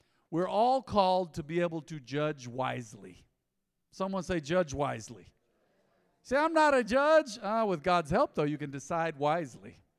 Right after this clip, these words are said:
Let's go to James one five. I love this right here. Every situation, my wife and I are saying, "Lord, give us wisdom." The situation we're dealing with right now, we say, "God, give us wisdom."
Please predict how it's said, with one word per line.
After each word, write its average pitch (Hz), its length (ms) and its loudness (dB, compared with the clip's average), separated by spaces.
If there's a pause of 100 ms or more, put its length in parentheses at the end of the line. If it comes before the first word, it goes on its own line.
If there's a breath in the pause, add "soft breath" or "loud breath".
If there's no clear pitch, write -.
(440)
Let's 202 100 -4
go 247 140 6
to 214 80 6
James 196 340 2
one 185 200 -2
five. 170 340 0
I 165 60 2
love 175 260 0
this 123 180 -8
right 117 160 -10
here. 98 220 -18 (2000)
Every 233 280 0
situation, 185 640 -4
my 139 100 -2
wife 151 300 0
and 143 80 -4
I 135 80 -4
are 123 80 -6
saying, 127 240 -10
"Lord, 170 400 -6 (500)
give 151 220 -2
us 160 200 -2
wisdom." 123 360 -4
The 120 60 -10
situation 180 520 -4
we're 143 180 -4 (240 soft breath)
dealing 175 220 2
with 170 140 2
right 156 180 2
now, 170 160 0
we 165 100 -2
say, 139 160 -4
"God, 139 280 -2
give 135 160 -4
us - 160 -10
wisdom." 117 360 -12